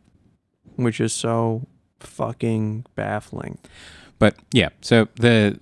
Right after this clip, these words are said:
Speaker 2: the thing with Hollywood accounting is essentially, um, what they tend to do is that every single year they will find ways to make it seem as though they are,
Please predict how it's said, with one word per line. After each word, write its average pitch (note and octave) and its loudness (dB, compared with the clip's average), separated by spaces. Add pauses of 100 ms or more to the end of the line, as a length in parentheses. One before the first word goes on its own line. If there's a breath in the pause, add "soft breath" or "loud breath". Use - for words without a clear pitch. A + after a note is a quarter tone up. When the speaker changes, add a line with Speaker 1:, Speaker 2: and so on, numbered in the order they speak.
(160)
Speaker 2:
the G#2 2 (100)
thing E3 2
with A2+ 2
Hollywood G2+ 2
accounting E2+ -2
is F2 -2
essentially, E2+ 0 (340)
um, E2 -4 (800)
what A2 2
they G#2+ 6
tend D3+ -2
to C#3 2
do F2 2
is F2+ -4
that E2 -4
every F#2 -2
single G2+ -4
year D#2 -2 (180)
they F#2+ -2
will D#2+ -2
find A2+ 0
ways F2 0
to - -8
make E2+ -4
it - -8
seem F2 -4
as F2 -4
though E2 -2
they D#2+ -4
are, D2+ -4